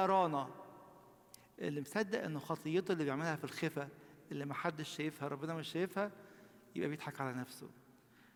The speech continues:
يقولون: "الرب لا يبصر وإله يعقوب لا يلاحظ". من أول عدد تمانية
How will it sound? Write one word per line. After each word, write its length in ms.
يقولون: 920
"الرب 380
لا 100
يبصر 460
وإله 360
يعقوب 540
لا 160
يلاحظ". 400
من 120
أول 180
عدد 180
تمانية 540